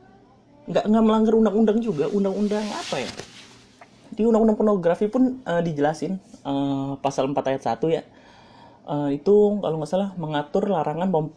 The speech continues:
pe-, perbuatan memproduksi, membuat, memperbanyak, menggandakan, menyiarkan atau apa gitu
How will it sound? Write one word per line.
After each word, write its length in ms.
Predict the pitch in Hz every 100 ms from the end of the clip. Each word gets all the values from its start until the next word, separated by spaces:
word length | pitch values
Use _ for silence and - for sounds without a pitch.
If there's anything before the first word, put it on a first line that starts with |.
| _ _ _
pe-, 240 | 151 151 147 -
perbuatan 560 | 151 147 143 131 170
memproduksi, 800 | 175 156 143 139 127 - 196 214
membuat, 560 | 160 143 139 135 185 -
memperbanyak, 640 | 139 139 139 131 151 180
menggandakan, 960 | 165 139 135 135 127 123 - 170 185 - _ _ _ _ _ _ _ _
menyiarkan 800 | 143 151 151 160 - 190 190 196 - _ - -
atau 240 | 147 135
apa 320 | 123 - 190
gitu 400 | 160 156 185 196